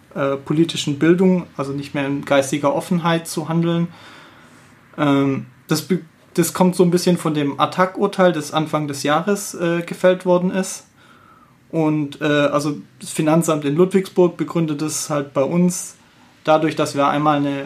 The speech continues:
oder Veranstaltungen gemacht haben, die, äh, antikapitalistisch, äh, waren, oder auch mal eine Koop-, veran-, also Kooperationsveranstaltung zum Thema Anarchismus.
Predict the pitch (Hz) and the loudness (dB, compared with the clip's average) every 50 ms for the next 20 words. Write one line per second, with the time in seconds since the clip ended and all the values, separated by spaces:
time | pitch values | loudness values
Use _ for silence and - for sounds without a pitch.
0 | 147 - - - 139 135 135 131 - - - 127 147 165 165 - 160 156 151 151 | -12 -12 -10 -6 -4 -4 -6 -6 -8 -4 -2 0 0 0 -2 0 2 2 2 2
1 | 156 160 156 151 147 143 147 147 147 151 147 - - - 143 139 139 139 143 143 | 0 -4 -4 -4 -4 -4 -2 -2 -2 -4 -4 -6 -6 -2 0 0 0 0 -2 -4
2 | 139 139 - - - - - - - - _ _ _ _ _ - - - 139 139 | -6 -6 -12 -20 -20 -20 -20 -20 -20 -20 _ _ _ _ _ -14 -4 -2 2 2
3 | 143 139 139 139 - - _ _ _ _ _ _ - 131 131 127 127 120 - - | 2 2 0 -4 -10 -14 _ _ _ _ _ _ -8 -6 -2 -2 -2 -2 -4 -8
4 | - - - - - - 151 165 175 180 - 170 160 147 175 - 165 156 151 160 | -12 -18 -20 -18 -6 -2 0 2 2 2 4 2 2 2 0 0 0 0 0 0
5 | 160 - - - 156 156 156 - - - - - 156 151 147 147 143 139 147 147 | -2 -4 -4 -2 -2 -2 -2 -4 -6 -6 -6 -4 -2 0 0 0 0 2 2 4
6 | 147 143 151 151 139 - _ _ _ _ _ _ _ _ _ - - - 185 156 | 4 2 0 -2 -6 -12 _ _ _ _ _ _ _ _ _ -20 -16 -10 -6 -2
7 | 135 139 143 131 139 139 - - 151 147 143 139 139 139 143 143 139 135 - - | 2 2 4 4 4 2 0 -4 -6 -4 -2 -2 -2 -2 -2 -2 -4 -6 -8 -14
8 | - - - 170 160 156 151 151 - - 139 147 156 151 156 151 139 135 135 - | -16 -10 -2 0 0 0 0 -2 -2 0 0 0 0 -2 -4 -4 -4 -4 -4 -6
9 | 147 135 - 143 143 139 - 160 156 160 160 - 139 139 151 147 147 - 147 143 | -6 -6 -4 -4 -4 -2 -2 -2 -4 -4 0 2 2 2 2 0 0 0 0 0
10 | 143 147 143 139 - 143 135 - 143 143 143 135 127 143 139 127 131 - 180 180 | 0 -2 -4 -4 -6 -8 -6 -4 -2 0 0 0 0 0 -2 -2 -2 -2 -2 -2
11 | - - 190 190 190 - - - - | 0 2 2 2 2 -2 -8 -12 -16